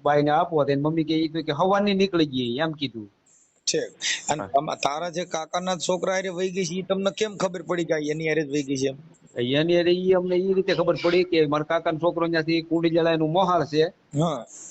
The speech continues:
Speaker 1: હા, તે ન્યાથી એનો ફોન માથે ફોન એના મામાના અહીંયા અમને ખેરાડે આવ્યા કે ભાઈ છોકરો ફરાર છે, છોકરો. એટલે અમને ખબર પડી ગઈ કે ભાઈ આની હારે જ વહી ગઈ એમ પાક્કું.
Speaker 2: હમ, હમ.
Speaker 1: હા.
Speaker 2: ઓકે.
Speaker 1: હા.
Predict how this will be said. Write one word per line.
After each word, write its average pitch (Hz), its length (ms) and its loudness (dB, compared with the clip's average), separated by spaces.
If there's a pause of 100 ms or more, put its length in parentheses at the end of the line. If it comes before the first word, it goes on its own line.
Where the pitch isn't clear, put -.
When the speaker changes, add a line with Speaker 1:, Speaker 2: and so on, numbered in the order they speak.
(120)
Speaker 1:
હા, 127 80 0
તે 180 120 0
ન્યાથી 160 480 4
એનો 160 140 2
ફોન 175 240 0
માથે 165 220 0
ફોન 160 220 0
એના 156 160 0
મામાના 151 360 0
અહીંયા 147 160 0
અમને 143 160 -4
ખેરાડે 143 440 0
આવ્યા 147 140 2
કે 131 80 -4
ભાઈ 135 100 -2
છોકરો 156 360 2
ફરાર 143 320 0
છે, 123 180 -4
છોકરો. 131 340 -2
એટલે 135 140 -2
અમને 160 280 -2
ખબર 156 200 0
પડી 165 220 -2
ગઈ 156 120 -2
કે 127 60 -8
ભાઈ 147 120 2
આની 151 240 2
હારે 156 160 4
જ 117 80 -8
વહી 127 200 -2 (100)
ગઈ 110 60 -12
એમ 113 180 -8
પાક્કું. 123 340 -6 (320)
Speaker 2:
હમ, 165 100 2
હમ. 165 300 -2 (400)
Speaker 1:
હા. 104 220 -8 (2750)
Speaker 2:
ઓકે. 120 440 -4 (520)
Speaker 1:
હા. 98 200 -8